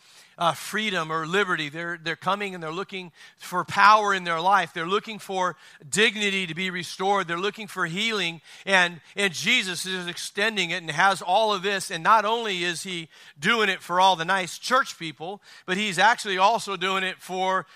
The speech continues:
the people that, uh, the church people didn't think really deserved to receive the mercy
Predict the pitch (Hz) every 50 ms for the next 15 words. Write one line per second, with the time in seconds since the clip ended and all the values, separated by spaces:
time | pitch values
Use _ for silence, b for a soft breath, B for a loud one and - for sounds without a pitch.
0 | B B B 185 - - 226 247 214 175 196 196 185 175 170 165 170 - - -
1 | - - - 175 170 170 165 160 156 160 - 214 240 240 - - 185 180 175 185
2 | 160 185 208 190 185 165 - 202 190 156 170 202 214 196 185 185 160 156 160 147
3 | 123 123 135 185 202 202 185 175 175 175 165 147 - - 156 160 160 143 - -
4 | - 214 208 190 170 170 165 151 _ B B B B B B 170 160 175 190 208
5 | 208 - - - 156 151 156 160